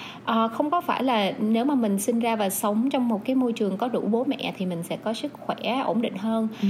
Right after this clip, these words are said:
Speaker 1: Mà là cái môi trường nó cho mình cái tình thương thì cái đó nó quan trọng hơn. Chẳng hạn
Speaker 2: Ừ.
Speaker 1: như là bạn sinh ra chỉ có một người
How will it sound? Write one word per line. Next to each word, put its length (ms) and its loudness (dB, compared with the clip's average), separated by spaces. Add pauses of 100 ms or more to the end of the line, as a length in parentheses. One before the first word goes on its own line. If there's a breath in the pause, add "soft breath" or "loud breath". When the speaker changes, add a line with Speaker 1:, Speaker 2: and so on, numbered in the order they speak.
(220 loud breath)
Speaker 1:
Mà 80 2
là 140 0
cái 140 -2
môi 200 2
trường 320 0
nó 280 0
cho 180 -2
mình 360 0
cái 140 -2
tình 260 -2
thương 380 0
thì 100 -4
cái 120 -2
đó 160 -2
nó 120 0
quan 140 0
trọng 200 -4
hơn. 280 -2
Chẳng 120 -4
hạn 180 6
Speaker 2:
Ừ. 60 4
Speaker 1:
như 120 2
là 280 0 (400 loud breath)
bạn 160 -2
sinh 200 0
ra 420 2
chỉ 220 -4
có 140 -2
một 380 2
người 420 0